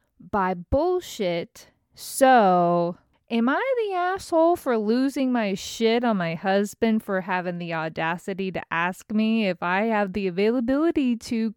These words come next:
cover the shift in the afternoon? It's like that dick employee that took off for his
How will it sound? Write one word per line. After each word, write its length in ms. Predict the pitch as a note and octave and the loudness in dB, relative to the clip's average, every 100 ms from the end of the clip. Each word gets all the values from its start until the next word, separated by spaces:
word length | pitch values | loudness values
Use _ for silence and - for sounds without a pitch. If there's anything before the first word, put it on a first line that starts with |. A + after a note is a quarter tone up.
| _ | _
cover 720 | - B3+ B3 A#3+ D4+ D#4+ E4 | -4 2 2 2 -2 -2 -2
the 180 | C4 G#3+ | 0 -2
shift 600 | - - B3+ C#4 - - | -2 -4 2 2 2 0
in 100 | A#3 | 0
the 160 | G#3 | 2
afternoon? 1080 | G3 G#3 A#3 - F#3 F#3+ G#3 A#3 B3+ C4+ C4+ C4+ - - - - - - _ - | 0 0 -2 -4 -4 -2 0 2 2 2 0 -6 -16 -20 -20 -20 -20 -20 _ -6
It's 240 | G#4+ - | -6 -4
like 280 | B4+ D5+ - | -4 -4 -4
that 560 | G#4+ F4+ A3+ G#3+ G3 - | -2 0 0 -4 -8 -4
dick 320 | A#3+ B3+ - | 0 0 -2
employee 1040 | C#4 A#3+ A#3 G#3+ G#3 G3 G3 G#3 A3+ A#3+ A#3 _ - _ | -4 -4 -2 0 0 -2 -4 -4 -4 -4 -6 _ -20 _
that 240 | A#3 F#3+ - | -4 -4 -6
took 340 | - G3+ - | -4 -4 -4
off 640 | F#3 F3+ G3 G#3 A3 A3 - - _ | -4 -2 0 -2 -4 -8 -18 -20 _
for 220 | _ G#3+ G3+ | _ -2 0
his 480 | G#3+ G#3 G3 - | 0 0 -2 -8